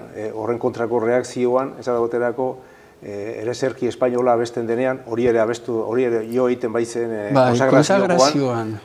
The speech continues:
Speaker 1: Orduan, ez da baterako, estudiante guztiak atera egin ziren.
Speaker 2: Arantzazutik.
Speaker 1: Sekulako eskandalua
Speaker 2: Bai,
Speaker 1: sortuz,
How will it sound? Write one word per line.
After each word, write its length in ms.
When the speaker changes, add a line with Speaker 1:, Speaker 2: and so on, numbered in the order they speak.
Speaker 1:
Orduan, 380
ez 60
da 120
baterako, 340
estudiante 400
guztiak 380
atera 260
egin 140
ziren. 360
Speaker 2:
Arantzazutik. 600
Speaker 1:
Sekulako 400
eskandalua 920
Speaker 2:
Bai, 200
Speaker 1:
sortuz, 180